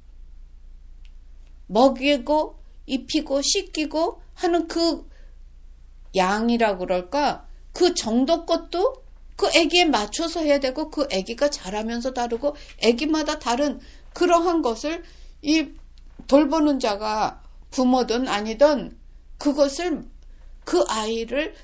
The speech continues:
잘 자라게 건강하게 하기 위해서 해야 되고 병자도 마찬가지입니다. 그 병자의 유익을 위해서 해야지 그 병자가 고침을 받고 그 안에서도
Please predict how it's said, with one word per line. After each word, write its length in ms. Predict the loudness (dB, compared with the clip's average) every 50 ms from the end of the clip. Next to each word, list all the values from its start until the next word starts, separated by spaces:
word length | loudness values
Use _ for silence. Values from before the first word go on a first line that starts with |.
| -16 -14
잘 360 | -8 -2 0 2 2 2 2
자라게 500 | 0 -2 -4 -2 -2 -2 -4 -4 -6 -10
건강하게 560 | -8 -4 -4 -2 0 0 0 0 -2 -2 -4 -4
하기 240 | -6 -4 -4 -4
위해서 220 | -4 -4 -4 -4 -6
해야 160 | -4 -4 -4
되고 360 | -6 -6 -8 -6 -8 -10 -10 -12 -18 -20 -20 -20 -20 -20 -20 -20 -20 -20 -20 -20 -20 -20 -20 -20 -20 -20 -20 -20 -20 -20 -20 -8
병자도 600 | 0 4 4 6 6 4 4 4 4 4 2 2
마찬가지입니다. 840 | 0 0 0 -2 -2 -2 -2 -2 -2 -2 -6 -8 -8 -8 -6 -6 -4
그 240 | 0 2 2 2 2
병자의 640 | 2 -2 -2 0 -2 0 0 0 0 0 0 0 0
유익을 500 | 0 0 2 2 2 2 2 0 0 2
위해서 280 | 2 2 2 2 0 -4
해야지 760 | -6 -6 -6 -6 -6 -6 -8 -6 -4 -2 0 0 0 -2 -4 -8 -14 -20 -20 -20 -20 -20 -20 -20 -20 -20 -20 -20 -20 -20 -20 -20 -20 -20 -20 -20 -14 -4
그 220 | 0 2 2 2 2
병자가 680 | 0 0 0 0 0 0 -2 -2 -2 -2 -2 -2 -4 -8 -14 -20 -20 -20 -20 -18 -2
고침을 540 | 0 0 2 2 2 0 2 2 0 0 -2
받고 500 | -4 -6 -6 -6 -6 -4 -4 -4 -4 -8 -14 -18 -16
그 200 | -4 4 6 6
안에서도 760 | 8 6 6 2 -2 -2 -2 -4 -4 -4 -4 -4 -4 -4 -6